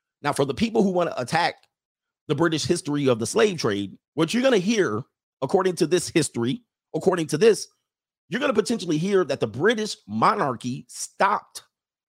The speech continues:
was attempting to stop and use a naval blockade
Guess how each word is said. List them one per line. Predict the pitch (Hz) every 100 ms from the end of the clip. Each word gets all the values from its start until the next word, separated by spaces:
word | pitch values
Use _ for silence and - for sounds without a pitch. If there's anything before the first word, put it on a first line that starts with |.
| _ _ _ _ _ -
was | 185
attempting | 190 185 277 220 185
to | 135
stop | - 135 156
and | 147 147
use | 208 175
a | 160
naval | 160 208 202
blockade | 147 143 - 135 147